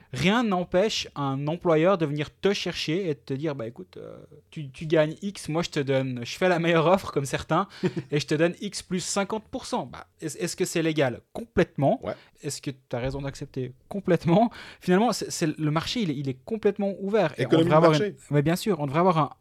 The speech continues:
Speaker 1: une régulation complètement différente. Et c'est un état d'esprit différent. Par contre, la, la, la conséquence d'un, d'un système à la nord-américaine, tu dis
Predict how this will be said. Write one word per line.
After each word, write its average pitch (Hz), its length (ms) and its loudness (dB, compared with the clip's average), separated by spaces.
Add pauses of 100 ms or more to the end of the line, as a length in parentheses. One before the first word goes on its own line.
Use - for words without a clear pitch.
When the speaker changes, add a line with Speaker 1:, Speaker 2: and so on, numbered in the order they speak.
Speaker 1:
une 143 120 0
régulation 160 680 0 (200)
complètement 190 480 0
différente. 165 440 0 (340)
Et 147 80 0
c'est - 140 -2
un 139 80 2
état 147 160 0
d'esprit 165 260 -2
différent. 175 340 -4
Par - 180 -4
contre, - 400 -4 (140)
la, 131 400 0
la, 117 800 -6
la 117 120 -6
conséquence 208 1000 0
d'un, 131 420 0
d'un 135 140 -4
système 151 300 -4
à 143 60 2
la 147 40 2
nord-américaine, 165 440 2
tu 160 100 -10
dis 170 180 -6